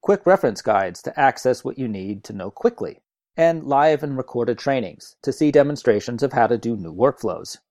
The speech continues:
Workers leave these trainings with a set of skills of how each of the tools work, such as Office three sixty-five for productivity, Zoom for web conferencing,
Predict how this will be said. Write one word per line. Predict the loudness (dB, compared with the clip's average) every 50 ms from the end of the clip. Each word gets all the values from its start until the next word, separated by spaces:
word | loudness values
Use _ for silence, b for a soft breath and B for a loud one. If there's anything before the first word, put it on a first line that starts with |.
| _ _ _ _ _ _ _ _ _ _ _
Workers | 0 0 0 2 0 -2 -2 -2
leave | -4 -4 -2 0 0
these | -2 -2 -2
trainings | -2 -4 -2 -2 -2 -4 -6 -6 -8 -8
with | -6 -6
a | -6
set | -2 0 0 0
of | 0 -2
skills | -6 -6 -2 2 2 4 4 2 0 0 0
of | 0 0 -2 -2 -6
how | -2 2 4 4 6 4 2
each | 0 -4 -2 -2 -4
of | -4
the | -2 -6
tools | -6 -6 -8 -6 -6 -6 -6 -2
work, | -2 -2 -2 -2 -4 -10 _ _ _ _ _
such | -6 -4 -4 -2 0
as | 0 0 0 -2 -2
Office | -2 -2 0 -2 -6 -6
three | -6 -6 -6
sixty-five | -6 -6 -8 -8 -6 -6 -4 0 2 2 2 2 0 -2 -4
for | -6
productivity, | -4 -2 0 2 0 0 0 0 0 0 0 -2 -2 -4 -6 -10 _ _ _ _ _ _ _ _ -18 -12
Zoom | -2 2 2 2 2 0 -2 -6 -10 -2
for | 0 2 2
web | 4 2 0 2
conferencing, | 2 0 0 0 -2 -6 -10 -8 -10 -10 -10 -12